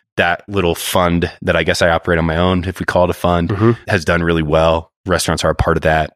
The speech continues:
Speaker 1: Skincare is a part of that. Apparel and golf apparel and blankets are part. There's many different realms. And so I would say, to go back to your question, how I get involved in things
Speaker 2: Yeah.
Speaker 1: is I, I read a book.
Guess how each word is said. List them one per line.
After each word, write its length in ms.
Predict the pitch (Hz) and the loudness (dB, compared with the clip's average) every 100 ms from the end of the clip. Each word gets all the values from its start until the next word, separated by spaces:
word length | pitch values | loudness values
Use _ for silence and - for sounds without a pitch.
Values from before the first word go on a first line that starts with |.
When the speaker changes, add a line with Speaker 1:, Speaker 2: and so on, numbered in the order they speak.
| _ | _
Speaker 1:
Skincare 420 | - - 82 90 82 | -6 -2 -2 0 -2
is 80 | |
a 60 | 78 | -2
part 180 | - 82 | -2 -2
of 60 | |
that. 400 | 80 80 78 76 _ _ _ - | 0 0 0 -4 _ _ _ -10
Apparel 560 | - - 85 80 82 | -4 0 2 2 0
and 320 | 90 78 73 - | -2 -6 -8 -8
golf 260 | - 82 80 | -2 0 0
apparel 600 | 85 - 82 80 80 76 | -2 0 2 2 0 -2
and 180 | 73 - - - - | -6 -12 -20 -18 -6
blankets 520 | 78 85 - 87 - | -2 -2 0 0 0
are 100 | 87 | -2
part. 160 | 98 - | -2 -2
There's 180 | 104 98 | 0 2
many 220 | 98 95 | 2 2
different 480 | 87 - 87 - - | 0 -2 -6 -6 -14
realms. 720 | 82 90 95 120 143 - - _ _ _ _ _ _ - - | -4 0 2 2 0 -4 -8 _ _ _ _ _ _ -20 -4
And 120 | 113 | -4
so 40 | - - | -2 -4
I 120 | 98 | -2
would 180 | 95 85 | -2 -4
say, 600 | - 98 92 87 85 - _ - - | 0 2 2 0 -4 -10 _ -20 -12
to 100 | 104 | -6
go 120 | 87 | -4
back 220 | 85 82 | 0 -2
to 60 | - | -2
your 60 | 82 | -10
question, 440 | - 87 - 87 - | -4 -4 -2 -8 -6
how 380 | - 104 104 - | -2 2 2 2
I 560 | 87 87 98 110 113 117 | 2 2 0 -2 -4 -4
get 160 | 110 | -4
involved 360 | 113 113 113 120 | -2 0 0 2
in 100 | 120 | -2
things 380 | 120 127 147 - | 0 -2 -2 -6
Speaker 2:
Yeah. 140 | 101 92 _ _ _ | -10 -10 _ _ _
Speaker 1:
is 240 | 104 98 - | -2 -2 0
I, 640 | 98 95 95 98 95 95 90 _ | 0 2 2 2 0 -4 -10 _
I 40 | 107 | 0
read 140 | 156 | 0
a 40 | |
book. 380 | 117 92 80 - | 2 -2 -2 -10